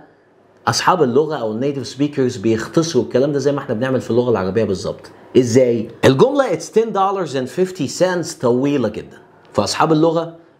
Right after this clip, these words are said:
بيشيلوا الأول العملة، لأن هما بيتكلموا بعض، واحد أمريكاني بيكلم واحد أمريكاني، فبيقول له إيه؟ بيقول له it's ten fifty، يعني عشرة ونص، زي ما إحنا بنقول عندنا. بدل ما نقول، إحنا ما بنقفش نقول، نقول، نقول لبعض عشر جنيهات وخمسون قرشا،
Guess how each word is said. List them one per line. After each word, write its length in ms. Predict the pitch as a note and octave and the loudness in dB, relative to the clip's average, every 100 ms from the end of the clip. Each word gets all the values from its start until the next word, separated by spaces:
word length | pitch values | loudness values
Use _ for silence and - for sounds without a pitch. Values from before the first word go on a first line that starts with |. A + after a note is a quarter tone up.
| - | 0
بيشيلوا 480 | A#2+ B2 - E3 C#3+ | 2 2 2 2 4
الأول 280 | C#3+ D3 B2+ | 2 0 0
العملة، 420 | A2 B2+ D3+ D#3 | 0 -2 -2 -4
لأن 160 | D#3 | -2
هما 180 | E3+ G#3+ | -2 0
بيتكلموا 440 | G3 F#3 F#3 G#3+ F#3 | 0 0 0 0 0
بعض، 240 | F3 C#3+ | 0 0
واحد 220 | D#3+ E3 | -4 -4
أمريكاني 500 | D#3 C#3+ C3 E3+ D3+ | -6 -6 -4 -4 -2
بيكلم 380 | C3+ C3 D3 C#3 | -2 0 0 2
واحد 220 | C#3 B2+ | 0 0
أمريكاني، 500 | A#2+ A2 G#2+ A#2 G#2+ - - | 0 -2 0 0 0 -8 -8
فبيقول 400 | - C3 D#3+ F3 | -2 2 2 4
له 100 | C#3+ | 2
إيه؟ 260 | C3+ C3 - - - _ _ G#2+ | 2 -2 -6 -16 -20 _ _ 2
بيقول 180 | B2+ C#3+ | 2 2
له 60 | |
it's 180 | - - - | -2 -4 -2
ten 220 | C#3 C3+ | 0 -2
fifty، 440 | - A#2+ - - D#2+ - - - - - - - | 0 -2 -2 -10 -16 -18 -20 -20 -20 -20 -8 0
يعني 280 | G#2 A2 G#2+ | 0 2 0
عشرة 360 | C3 - A#2 | 0 0 2
ونص، 400 | A2 A2+ G#2+ - | 2 0 -4 -4
زي 200 | G2 D3 | 0 2
ما 80 | D#3+ | 0
إحنا 180 | D#3+ C3 | -2 -2
بنقول 320 | A#2+ C3 C#3 | -2 0 0
عندنا. 460 | A2 A2 G#2 G2 - - | 0 -2 0 -2 -4 -2
بدل 180 | B2+ B2+ | 0 0
ما 80 | |
نقول، 180 | A#2 C3 | 0 -2
إحنا 300 | G#2+ A2 A#2+ | -2 -6 -4
ما 100 | A#2 | -2
بنقفش 320 | A2+ B2+ C#3+ | 0 0 0
نقول، 380 | D3 D3+ C3 C3 | 0 2 2 2
نقول، 240 | B2+ B2+ B2+ | 0 0 0
نقول 200 | C3+ C#3+ | 2 2
لبعض 240 | C#3+ C#3+ | 0 -2
عشر 280 | A#2+ C#3 B2+ | -4 -4 -4
جنيهات 720 | A2+ A#2+ A#2 A2 A2+ C#3 C3+ | -2 -2 -2 -2 0 -2 0
وخمسون 640 | C3 A2+ A#2 G#2+ A#2 C#3 | 0 0 0 -4 -2 -2
قرشا، 400 | C3+ D#3+ D#3+ - | 0 -2 -2 -6